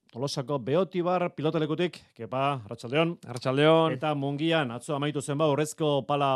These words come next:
Speaker 1: Pro, finala, Nikol eta Urrutiarentzat hiru eta bat,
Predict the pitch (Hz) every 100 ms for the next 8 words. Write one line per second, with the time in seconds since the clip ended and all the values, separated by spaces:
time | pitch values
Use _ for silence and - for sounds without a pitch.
0 | 123 - 190 226 208 147 143 170 160 135
1 | 104 87 185 202 120 196 208 156 139 175
2 | 147 165 196 185 156 - 202 143 156 208
3 | 202 156 135 117 190